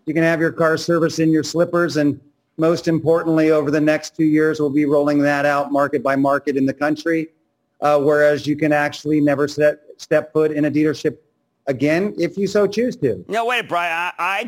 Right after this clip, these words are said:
Speaker 2: bought a car using Carvana. I bought it online. It came, I didn't like it. They took it back. They, I, they, they said they were the only people in the country to do that. Is that wrong?
Speaker 1: Well, w-, with Driveway now, there's twenty thousand vehicles online,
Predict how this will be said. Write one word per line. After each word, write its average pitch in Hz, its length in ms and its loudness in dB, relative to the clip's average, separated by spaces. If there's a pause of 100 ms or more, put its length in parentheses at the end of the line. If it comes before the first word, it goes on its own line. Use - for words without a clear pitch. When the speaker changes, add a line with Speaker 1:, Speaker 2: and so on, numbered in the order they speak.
Speaker 2:
bought 190 200 -2
a 165 60 -6
car 151 520 -4
using 135 380 -8
Carvana. 135 460 -6
I 143 280 -4
bought 135 160 -6
it 151 40 -6
online. 147 540 -4 (280)
It - 160 -6
came, 202 340 -4
I 202 80 -2
didn't 208 220 -4
like 202 180 -2
it. 233 140 -10
They 220 100 -4
took 240 240 -8
it - 140 -10
back. - 400 -4
They, 202 260 -4
I, 202 160 -4 (160)
they, 214 320 -4
they 247 140 -4
said 247 160 -8
they 269 100 -2
were 254 80 -4
the 254 80 -4
only 262 240 -4
people 247 240 -6
in 254 80 -4
the 247 80 -6
country 247 320 -6
to 233 60 -8
do 392 220 -4
that. 165 200 -4
Is 170 120 -6
that 190 160 -2
wrong? 196 260 -2 (1400)
Speaker 1:
Well, 180 640 0
w-, 160 200 -8
with 180 240 -2
Driveway 190 480 2
now, 185 340 0
there's 170 280 -4
twenty 175 280 0
thousand 170 460 0
vehicles 165 440 0
online, 160 760 0